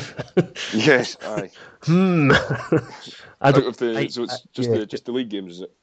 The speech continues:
Speaker 1: Well, I think we can probably pick for the Scottish Cup, but I'm not a huge fan of picking cup games, to be honest.
Speaker 2: No, no, avoid,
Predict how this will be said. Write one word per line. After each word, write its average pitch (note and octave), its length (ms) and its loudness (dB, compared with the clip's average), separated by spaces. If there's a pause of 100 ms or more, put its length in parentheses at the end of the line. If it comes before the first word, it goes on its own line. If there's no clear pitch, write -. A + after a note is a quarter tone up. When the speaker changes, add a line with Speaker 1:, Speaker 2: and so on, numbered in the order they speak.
(120)
Speaker 1:
Well, F#3 340 6 (1400)
I G3+ 40 2
think B3 200 6
we D#3+ 100 2
can A#3 120 -2
probably D#3+ 220 4
pick C3+ 180 0
for - 80 -10
the A2 60 -2
Scottish - 320 0
Cup, - 280 2
but C#3 140 0
I'm F3 200 2
not C#3 180 0
a G2+ 400 -8
huge A2 240 -4
fan G#2+ 240 -4
of A#2 100 -2
picking B2 260 0
cup C3 240 0
games, D3+ 240 -2
to - 80 -10
be B2+ 100 -4
honest. A#2+ 100 -2
Speaker 2:
No, C3 440 2
no, G#2 400 -6
avoid, G#2+ 360 -6